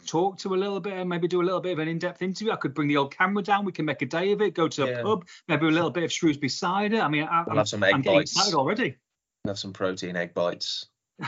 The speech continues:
Speaker 1: I mean, I can show you a proper, some pro-, proper protein red pepper egg bites, mate.
Speaker 2: Um, so yeah, so, so yeah, I mean, that's a good idea, actually. I might see if I can
Speaker 1: Mm.
Speaker 2: get some data from the club on the running stats, 'cause I feel like it's a really harsh criticism that, uh,
Speaker 1: Yeah.
Speaker 2: we ca-, we don't know how far they're running.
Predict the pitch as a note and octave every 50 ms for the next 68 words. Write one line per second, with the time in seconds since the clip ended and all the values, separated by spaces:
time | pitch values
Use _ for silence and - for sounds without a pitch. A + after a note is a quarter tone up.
0 | - - - D#3+ C3+ C#3 C#3+ C3+ A#2+ - A#2+ A#2 - D#3+ D#3 C#3+ C3 B2 B2 A#2+
1 | - - C#3 C3 - C3+ - - B2+ A#2 - C#3+ C#3+ - _ - D#3 - C#3+ A#2
2 | - C#3+ C3+ C3 C3 - C3 B2 A#2+ A#2+ B2 B2+ C#3 C3 B2+ - - D3 C3+ -
3 | C3 B2 B2 B2 - A#2 A2 A2 - - G#2+ G#2 A2 - _ _ _ _ _ _
4 | _ _ _ _ _ _ - D#3+ - - G#2 A2+ A2 G#2 G#2+ G#2+ G#2 - - C3
5 | B2 B2+ A2+ - - - - - - _ - - - _ - - C3 C#3+ C3 A#2
6 | C3 B2+ C3+ D3+ D3+ D#3 D#3 - D3+ D#3+ C#3 A#2+ A2 - C3 C3 B2 G#2 F2+ -
7 | - - G#2 G2+ G#2+ A#2 C#3 C3+ - - B2 G#2+ F#2+ G2 G2+ - F2 F#2 E2 -
8 | G2 F2+ - F#2+ G2 G#2+ G#2 G#2 F#2+ - F2+ E2+ E2 - - A2+ G2+ F2 F2 F2
9 | F2+ F2+ F2 F2+ F2 E2 E2 - - - - - - - B2 A#2 A2+ - E3+ E3
10 | D3+ D3 - - - C#3+ C3+ C#3+ C#3 C3 C3 B2 A2+ B2+ B2+ B2 A#2 - - -
11 | - - - - - F#2 F2 F2 F2 F#2+ G2 F2+ - - - - - - - -
12 | _ - - B2 A#2+ A2+ F#2 A2+ A2+ C3+ C#3+ D3 - D3+ - - D3 E3 D3+ C#3+
13 | C3 A2+ A2+ A#2 A2 G2+ F#2+ F#2+ F#2 - G#2+ F#2+ F#2 F2+ F2 F2 F2 F2 D#2+ D2+
14 | D2